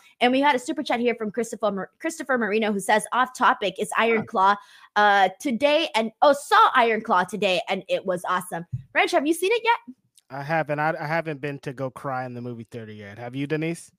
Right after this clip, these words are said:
Speaker 1: I was gonna go on Christmas Day, but then I decided not to 'cause I didn't
Speaker 2: Mm.
Speaker 1: wanna leave my, okay, I'm not gonna lie to you. I didn't wanna put makeup on. I was in pajamas. I didn't feel like getting dressed, and I was like, "I don't wanna go to the movies."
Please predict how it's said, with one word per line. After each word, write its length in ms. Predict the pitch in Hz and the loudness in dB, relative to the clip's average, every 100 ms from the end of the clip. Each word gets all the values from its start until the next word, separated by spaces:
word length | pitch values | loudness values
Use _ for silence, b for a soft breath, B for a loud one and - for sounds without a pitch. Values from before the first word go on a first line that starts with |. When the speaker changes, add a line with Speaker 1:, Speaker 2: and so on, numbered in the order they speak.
| B B - | B B -2
Speaker 1:
I 100 | 254 | -2
was 180 | 320 294 | 0 0
gonna 240 | 359 277 | 0 2
go 240 | 208 220 226 | 4 6 6
on 140 | 220 | 4
Christmas 480 | - 185 180 214 180 | -2 -6 -4 -6 -6
Day, 380 | 170 175 170 185 | 0 4 4 4
but 120 | 190 | 0
then 120 | 185 | -2
I 80 | 180 | -2
decided 500 | 180 175 175 175 170 | -2 0 2 4 2
not 260 | 165 160 - | 0 -2 -2
to 140 | 214 196 | -4 -2
'cause 100 | 185 | 0
I 100 | 165 | 0
didn't 140 | 175 | 0
Speaker 2:
Mm. 40 | |
Speaker 1:
wanna 160 | 175 170 | -2 -2
leave 200 | 165 165 | -2 -2
my, 160 | 160 - _ _ _ _ _ _ | -4 -6 _ _ _ _ _ _
okay, 280 | - 202 190 | 0 0 0
I'm 100 | 170 | 0
not 140 | 180 | 0
gonna 160 | 175 156 | -2 -4
lie 140 | 151 | -8
to 60 | 135 | -8
you. 140 | 127 - | -12 -2
I 80 | 233 | 2
didn't 140 | 254 | 2
wanna 160 | 269 247 | 2 0
put 220 | 226 220 | -2 -4
makeup 360 | 180 170 175 180 | -2 -4 -4 0
on. 380 | 175 175 175 180 B B 233 | 4 4 2 -4 B B -2
I 100 | 202 | -2
was 120 | 202 | 0
in 100 | 262 | 0
pajamas. 760 | 262 202 202 180 175 165 160 170 | -2 -4 -4 -2 0 0 0 -2
I 60 | - | -4
didn't 180 | 226 233 | -4 -2
feel 120 | 240 | 0
like 160 | 214 196 | 2 2
getting 260 | 185 190 | 2 0
dressed, 460 | - 170 170 170 - | 0 4 6 6 2
and 80 | 180 | -2
I 60 | |
was 140 | 175 180 | 0 0
like, 240 | 170 170 | 0 0
"I 120 | 170 | -2
don't 80 | 160 | -2
wanna 140 | 123 | -4
go 100 | 139 | -8
to 80 | 123 | -10
the 60 | 123 | -10
movies." 460 | 117 135 202 - | -12 -8 -8 -8